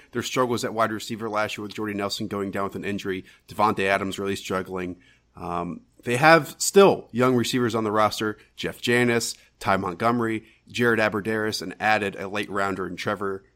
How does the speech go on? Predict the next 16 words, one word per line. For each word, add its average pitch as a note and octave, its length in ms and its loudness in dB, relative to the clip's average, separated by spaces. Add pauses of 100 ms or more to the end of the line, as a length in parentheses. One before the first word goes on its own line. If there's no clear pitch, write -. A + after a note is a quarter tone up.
(180)
Davis F#2 540 -8 (140)
this F#2+ 280 -8
offseason. F2+ 800 -6 (300)
Um, F#2 440 -6 (200)
what C3 160 -2
are C#3 40 0
you C#3+ 180 0
hoping C3 380 0
to A2 120 -8
see A2+ 280 -4
out G2+ 140 -2
of G2 140 -8
any G#2 180 -4
one F#2+ 160 -2
of E2+ 140 -8
those F2+ 400 -10